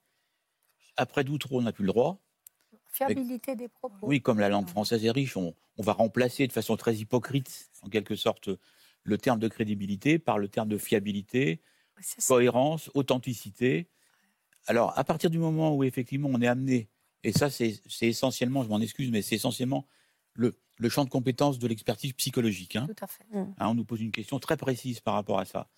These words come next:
Speaker 1: Euh, à partir du moment où, effectivement, à la barre,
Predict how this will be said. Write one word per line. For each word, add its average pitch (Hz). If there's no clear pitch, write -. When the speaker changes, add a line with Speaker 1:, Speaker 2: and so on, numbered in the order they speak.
Speaker 1:
Euh, 101
à 127
partir 143
du 151
moment 160
où, 131
effectivement, 127
à 120
la 110
barre, 107